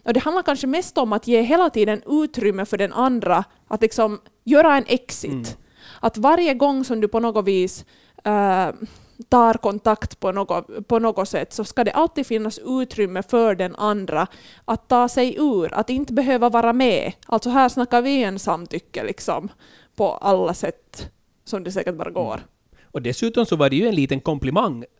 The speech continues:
Speaker 2: han gav ändå, att du har gjort ett bra val.
Speaker 1: Nå, men sant.
Speaker 2: Så, och, och det är ju nice, att inte bara vara sådär att ska, han, det skulle ju inte funka lika bra om han ska ha varit tvärtom, ska vara sådär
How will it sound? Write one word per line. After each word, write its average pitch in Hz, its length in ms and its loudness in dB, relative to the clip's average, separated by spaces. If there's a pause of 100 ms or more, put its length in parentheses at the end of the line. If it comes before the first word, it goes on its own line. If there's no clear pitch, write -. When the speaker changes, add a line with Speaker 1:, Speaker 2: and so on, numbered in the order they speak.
Speaker 2:
han 135 260 -6
gav 143 400 2
ändå, 107 320 -6 (160)
att 131 220 -2 (220)
du 175 120 2
har 196 120 6
gjort 139 240 0
ett 143 80 0
bra 175 280 6
val. 151 380 2 (1000)
Speaker 1:
Nå, 262 240 4
men 339 160 2
sant. 330 300 4
Speaker 2:
Så, 160 100 -2 (140)
och, 175 120 0 (120)
och 175 120 2
det 214 80 2
är 285 40 4
ju 220 260 2
nice, 101 520 -4
att 139 120 -4
inte 170 180 0
bara 139 180 2
vara 127 120 -2
sådär 123 240 2
att 113 160 -4 (640)
ska, - 280 2
han, 170 220 2
det 165 160 -2
skulle 170 200 -2
ju 180 80 2
inte 185 180 0
funka 165 280 2
lika 175 280 4
bra 135 160 0
om 127 80 -6
han 135 100 -4
ska - 140 -4
ha 127 60 0
varit 123 200 -2
tvärtom, 127 500 0
ska - 160 -10
vara 110 120 -6
sådär 113 220 -6